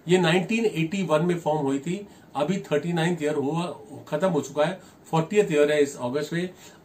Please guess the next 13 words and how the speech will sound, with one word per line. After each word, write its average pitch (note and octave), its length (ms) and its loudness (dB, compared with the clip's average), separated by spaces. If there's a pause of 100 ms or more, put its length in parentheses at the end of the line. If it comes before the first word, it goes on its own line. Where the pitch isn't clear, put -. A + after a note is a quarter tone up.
अब A#3 160 6
ये A#3 140 6
बात F#3+ 280 6
आती E3 260 0
है G3 80 0
कि G3 180 -2
क्या F#3 240 2
हम F3 280 0
इसको F3+ 600 -4 (280)
हिस्ट्री D3 360 -2
में F#3+ 120 4
ले E3 180 2
जाएंगे, F#3 500 2